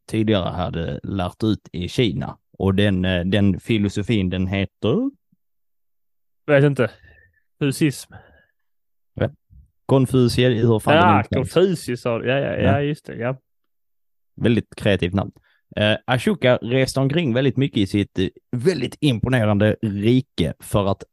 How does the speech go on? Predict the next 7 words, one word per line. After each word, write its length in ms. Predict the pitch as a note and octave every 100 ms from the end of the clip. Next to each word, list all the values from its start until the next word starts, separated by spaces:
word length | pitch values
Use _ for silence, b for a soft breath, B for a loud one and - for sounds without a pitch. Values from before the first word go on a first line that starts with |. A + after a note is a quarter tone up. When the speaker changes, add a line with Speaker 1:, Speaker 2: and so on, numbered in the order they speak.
| -
Speaker 1:
övervaka, 1300 | G#2+ C#3 E3 B2+ G#2+ F2+ F2+ - - _ - F#2 F2+
liksom, 640 | F#2+ F#2 - F#2 F#2 F#2 -
styrelsen 580 | - A#2 C#3+ A2+ F#2+
och 80 | F#2
höra, 580 | G2 A2+ B2 D3 A2+ F2+
liksom, 400 | F2+ F#2 - F2 _ -
undersåtarnas 1040 | B2+ E3+ D#3+ - - F#2 - - F#2 F2